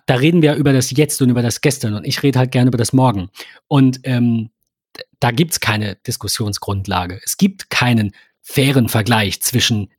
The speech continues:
dem alten, der alten Architektur und dem, was Apple da geliefert hat. Da sind sich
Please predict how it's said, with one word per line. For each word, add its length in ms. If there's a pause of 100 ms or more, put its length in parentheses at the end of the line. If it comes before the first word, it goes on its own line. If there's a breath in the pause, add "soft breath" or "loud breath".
(120)
dem 240 (100)
alten, 520 (160)
der 100
alten 280
Architektur 600
und 140
dem, 120
was 120
Apple 200
da 80
geliefert 400
hat. 120
Da 80
sind 180
sich 160